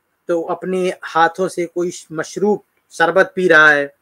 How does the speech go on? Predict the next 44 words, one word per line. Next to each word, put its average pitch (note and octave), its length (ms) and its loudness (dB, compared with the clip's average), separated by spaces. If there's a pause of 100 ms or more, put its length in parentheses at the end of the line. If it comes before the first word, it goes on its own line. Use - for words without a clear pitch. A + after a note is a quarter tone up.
(260)
तो E3+ 80 -6
किसी E3+ 220 -2
ने F#3 100 -4
पूछा, E3+ 400 -2
ख्वाब E3 340 0
में E3 140 -2
देखा D#3 240 0
कि D#3+ 120 -8
"मियाँ, E3 280 -2 (400)
आ, D#3+ 160 0
तुम E3+ 240 -4
तो D#3+ 160 2
काफिर D3+ 320 -4
होके E3 220 2
मरे, D#3 340 0 (400)
आ, C#3 280 -4
तुम्हारे D3+ 300 -2
बारे D#3 180 0
में D#3 100 -4
तो D#3 60 -2
कुरान D3+ 240 -2
की D3+ 120 -4
आयत D3+ 200 0
नाजिल D#3 220 -2
हुई, D3 220 -8 (320)
तो G3+ 80 -2
फिर G#3+ 220 -2
जन-, E3 380 -4 (100)
जहन्नम A3 520 0
में C#4+ 120 0
तुमको C#4 320 -2
ये C#4 220 2
कहाँ A#3+ 240 2
से B3+ 100 -2
पीने A#3 200 -2
को G#3 100 0
मिल D#3+ 180 -2
रहा C3 100 -2
है?" - 80 -10 (360)
तो G3+ 60 -2
उसने A#3 240 0
कहा A3+ 180 4
कि A3 180 -4
वो G#3 140 0